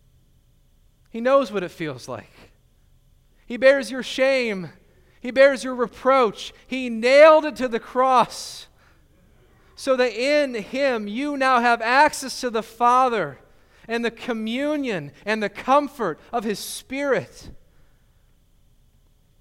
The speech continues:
This is the substance of this gospel, the gospel of Luke, that our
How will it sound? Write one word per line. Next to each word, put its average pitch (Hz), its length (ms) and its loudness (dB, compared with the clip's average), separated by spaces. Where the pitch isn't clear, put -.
This 247 160 -16
is 285 120 -14
the 196 80 -14
substance - 580 -12
of 151 120 -12
this 135 180 -14
gospel, - 540 -14
the - 40 -18
gospel 196 480 -6
of 165 140 -10
Luke, 196 340 -6
that 233 140 -2
our 233 260 0